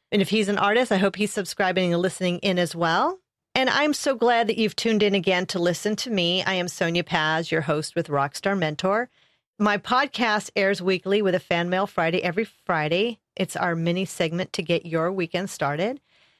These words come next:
I would love for you to subscribe and give us a five-star review on iTunes or Stitcher Radio. These reviews will not only help us,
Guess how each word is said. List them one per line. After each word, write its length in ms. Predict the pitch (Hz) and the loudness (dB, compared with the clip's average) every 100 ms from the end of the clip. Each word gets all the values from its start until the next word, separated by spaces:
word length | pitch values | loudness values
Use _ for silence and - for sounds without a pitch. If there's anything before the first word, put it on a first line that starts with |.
| _ _ _ | _ _ _
I 180 | 220 240 | -2 2
would 160 | 240 220 | 2 4
love 280 | 214 214 | 4 2
for 120 | - 208 | 2 0
you 120 | 185 | 0
to 60 | |
subscribe 560 | 170 185 156 - 175 170 | 0 -4 -4 -2 0 0
and 100 | 175 | -2
give 140 | 165 | -2
us 120 | 170 - | -2 -4
a 60 | |
five-star 560 | 165 165 160 151 - 165 | -2 -2 -2 -2 -4 -2
review 560 | 165 160 196 196 196 196 | -2 0 2 4 4 2
on 160 | 180 165 | 0 -2
iTunes 480 | 180 175 190 180 | -4 -4 -6 -4
or 20 | 160 | -6
Stitcher 380 | - 156 - | -6 -6 -6
Radio. 640 | 156 214 254 240 226 220 220 _ _ _ _ 170 | 0 0 2 2 2 2 -2 _ _ _ _ -4
These 320 | 254 294 294 | 0 2 2
reviews 600 | 311 226 226 208 208 202 | 0 2 2 4 2 0
will 120 | 196 | 0
not 220 | 190 196 - | 2 0 0
only 200 | 202 185 | 0 2
help 300 | 170 170 - | 2 0 0
us, 640 | 269 302 214 220 - - | 2 2 2 0 -4 -14